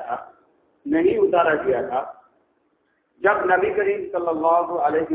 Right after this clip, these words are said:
وسلم پیدا ہوئے تھے، وہ محمد بن عبداللہ تھے۔ جب یہی قرآن مجید نبی کریم صلی اللہ علیہ وسلم کے ساتھ نسبت ہوئی ہے تو آپ محمد رسول اللہ بن گئے۔ قرآن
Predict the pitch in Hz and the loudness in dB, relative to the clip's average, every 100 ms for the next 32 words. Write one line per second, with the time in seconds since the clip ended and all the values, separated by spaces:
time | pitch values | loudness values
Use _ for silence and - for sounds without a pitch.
0 | 131 123 143 160 165 156 143 147 165 196 | -4 -4 -4 -2 -4 -6 -2 0 2 2
1 | 185 156 120 117 131 - _ _ _ _ | 2 2 0 -2 -8 -10 _ _ _ _
2 | _ _ _ _ _ _ 175 - - 311 | _ _ _ _ _ _ 2 2 0 -2
3 | 170 180 190 - 196 - - 139 139 165 | -2 0 -2 -2 -2 -2 -4 -4 2 4
4 | 156 - - - _ _ _ _ _ _ | 4 0 -10 -16 _ _ _ _ _ _
5 | _ _ _ - 185 185 151 175 196 190 | _ _ _ 2 2 4 4 6 6 4
6 | 180 180 170 160 165 165 - 139 139 165 | 4 4 2 0 0 -2 -4 -8 -8 -6
7 | 160 156 156 143 147 151 147 131 135 139 | -2 -2 -2 -8 -6 -8 -6 -6 2 2
8 | 139 - 120 - 170 - 196 120 120 - | 2 -4 -10 -2 -2 -2 -6 -6 -8 -8
9 | - _ _ _ - 139 156 165 165 - | -12 _ _ _ -6 -4 0 -2 -4 -8
10 | 147 139 139 151 117 117 123 117 113 123 | -8 -4 -4 -4 -6 -10 -12 -20 -20 -12
11 | 139 - - _ _ _ _ _ _ _ | -10 -10 -20 _ _ _ _ _ _ _
12 | _ _ _ _ _ _ _ _ _ _ | _ _ _ _ _ _ _ _ _ _
13 | _ _ _ _ _ _ _ _ _ _ | _ _ _ _ _ _ _ _ _ _
14 | _ _ _ _ _ _ _ _ _ 196 | _ _ _ _ _ _ _ _ _ 2
15 | 202 240 | 4 4